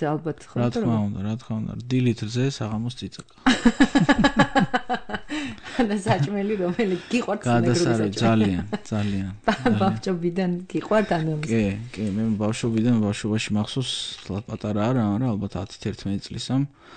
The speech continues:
Speaker 2: ა, ორი თავი სულგუნი, მ, შევჭამე და ორი, მ, ბუთლი, ა, პ-, პომიდორის, ა, საწებელი გამოვიყენე ამისთვის. იმდენად გემრიელი იყო ერთიც და მეორეც, რომ,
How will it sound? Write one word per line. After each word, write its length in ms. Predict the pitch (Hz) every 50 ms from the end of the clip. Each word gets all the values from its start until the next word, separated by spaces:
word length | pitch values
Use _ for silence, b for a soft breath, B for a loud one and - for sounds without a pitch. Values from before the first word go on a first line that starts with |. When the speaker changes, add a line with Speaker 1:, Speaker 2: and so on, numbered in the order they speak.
| B B B B B B B B B B B _ -
Speaker 2:
ა, 320 | - 110 110 107 104 104
ორი 320 | - 71 101 110 113 120 117
თავი 320 | 113 - 127 120 110 110
სულგუნი, 720 | 104 - - - 110 107 107 104 113 113 110 113 123 131 139 143 139 127
მ, 880 | 123 - - - - 87 104 98 101 98 95 95 98 95 95 98 98
შევჭამე 540 | - - 110 107 98 - - 101 107 110 113
და 140 | 113 127 135 139 135 131 120
ორი, 300 | 107 104 104 104 104 107 104 101
მ, 560 | - - - - - - 101 101 101 101 101
ბუთლი, 720 | 98 104 98 95 - - - 113 117 123 123 120 113 101
ა, 320 | - - 82 107 104 107 113
პ-, 220 | - - - - -
პომიდორის, 640 | - 104 104 107 104 - 110 101 101 110 110 - - - - - - - 117
ა, 140 | 107 107 107 104 104 101 101 101
საწებელი 880 | 104 - - 98 90 - - 95 92 - - 95 95 101 101 101 104
გამოვიყენე 600 | 104 104 101 101 98 95 95 92 - - 92 95 92
ამისთვის. 520 | 92 92 92 95 - - - - 113 - - - - B B B B B B B B B B B - -
იმდენად 380 | 101 98 107 104 107 101 113 117
გემრიელი 400 | 104 101 101 101 101 95 95 92
იყო 160 | - - 98
ერთიც 280 | 98 98 - - 107 -
და 120 | - 98 95 101
მეორეც, 420 | 101 95 92 92 90 95 101 - -
რომ, 240 | - 135 123 127